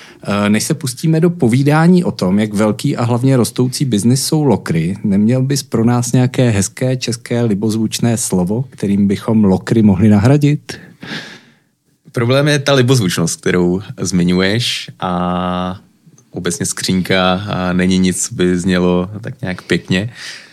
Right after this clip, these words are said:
Speaker 2: A tedy dneska nej-, nejčastěji používáme přesně ten anglicismus lokry, na Slovensku lokre, a žádný vhodný český ekvivalent nás zatím nenapadl.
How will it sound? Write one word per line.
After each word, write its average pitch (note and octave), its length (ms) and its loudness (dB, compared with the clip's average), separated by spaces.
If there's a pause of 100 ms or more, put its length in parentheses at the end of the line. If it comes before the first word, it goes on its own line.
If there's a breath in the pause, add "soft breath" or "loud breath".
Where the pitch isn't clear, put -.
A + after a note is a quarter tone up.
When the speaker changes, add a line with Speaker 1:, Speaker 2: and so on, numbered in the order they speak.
(840 loud breath)
Speaker 2:
A G#2 300 -2
tedy B2 640 4
dneska A2+ 300 0
nej-, A#2 180 2
nejčastěji A2+ 420 2
používáme G2+ 600 0
přesně - 360 -8
ten F#2+ 220 -4
anglicismus F#2+ 1000 -4
lokry, G#2 560 2 (120)
na F#2+ 80 -4
Slovensku F#2+ 840 -2 (240)
lokre, G2+ 580 0 (300 soft breath)
a F2 500 -2
žádný F#2 400 0
vhodný F#2 340 -2
český F#2+ 420 -2
ekvivalent F#2+ 540 -2
nás F#2 240 -2
zatím G2 340 -2
nenapadl. G#2 500 0